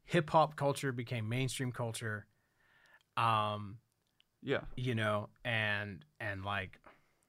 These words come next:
Speaker 1: nu metal, like, whatever pop capability that nu metal had became, like, dispersed throughout all these other things, and, or it became, like, codified into, like, radio rock,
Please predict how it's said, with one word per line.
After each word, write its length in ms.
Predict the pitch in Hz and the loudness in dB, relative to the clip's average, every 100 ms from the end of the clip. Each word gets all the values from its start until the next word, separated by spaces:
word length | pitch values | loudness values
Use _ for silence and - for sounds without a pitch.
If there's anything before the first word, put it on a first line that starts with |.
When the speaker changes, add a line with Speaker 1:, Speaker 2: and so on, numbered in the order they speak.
| _ _ - | _ _ -4
Speaker 1:
nu 360 | 131 127 131 131 | 0 2 4 4
metal, 480 | 127 120 113 110 127 | 4 2 2 0 0
like, 180 | 120 | -2
whatever 360 | 107 131 135 123 | 0 2 2 2
pop 440 | - 147 131 - | 0 4 4 4
capability 600 | - 147 120 123 120 117 | -2 -2 0 0 2 2
that 120 | 110 107 | 0 0
nu 140 | 120 | 0
metal 240 | 117 110 | 0 0
had 500 | 95 120 110 104 95 - - _ _ | -2 0 2 2 -2 -8 -20 _ _
became, 560 | 120 - 120 110 101 98 _ _ _ _ _ _ _ _ - | -8 -6 -4 -4 -4 -10 _ _ _ _ _ _ _ _ -8
like, 300 | 107 98 - _ _ _ - 113 | -6 -6 -12 _ _ _ -10 -2
dispersed 1080 | 127 - - - 147 139 113 - - - - _ - | 0 0 -2 2 6 6 6 0 -4 -8 -16 _ -4
throughout 360 | 143 123 117 113 | 0 4 4 4
all 160 | 120 | 2
these 160 | 113 110 | 2 4
other 200 | 131 123 | 4 4
things, 500 | 120 104 101 101 - - | 0 -4 -4 -6 -8 -4
and, 320 | 110 107 107 - | -2 0 -2 2
or 220 | 139 120 | 4 4
it 60 | 113 | 2
became, 340 | 117 120 113 | -2 -2 0
like, 180 | 107 - | 0 -2
codified 520 | 131 117 104 107 101 | -2 -2 0 0 0
into, 440 | 110 104 107 98 92 - | -4 -8 -6 -8 -8 -8
like, 220 | 104 95 - _ | -6 -6 -8 _
radio 340 | 110 101 90 87 | -6 -6 -6 -10
rock, 260 | 90 76 | -8 -8